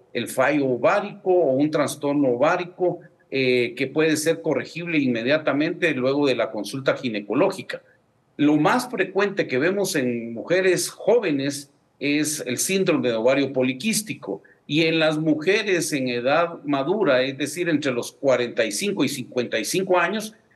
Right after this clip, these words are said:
el periodo perimenopáusico, donde ya hay, eh, procesos de irregularidad por trastorno hormonal, generalmente la pérdida de las hormonas estrogénicas.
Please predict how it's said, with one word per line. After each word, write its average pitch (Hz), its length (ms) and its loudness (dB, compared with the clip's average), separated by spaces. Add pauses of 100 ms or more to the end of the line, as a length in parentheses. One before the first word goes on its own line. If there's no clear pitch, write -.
el 139 420 0
periodo 160 420 2
perimenopáusico, 135 1040 -2
donde 117 440 -2
ya 135 260 2
hay, 165 220 -4 (140)
eh, 117 320 -4
procesos 143 500 -2
de 143 100 0
irregularidad 120 1400 0 (360)
por 135 200 0
trastorno 135 720 2
hormonal, 135 800 0
generalmente 131 1040 -2 (120)
la 127 240 -2
pérdida 147 500 2
de 131 160 -2
las 110 240 -4
hormonas 127 800 0
estrogénicas. - 1120 -4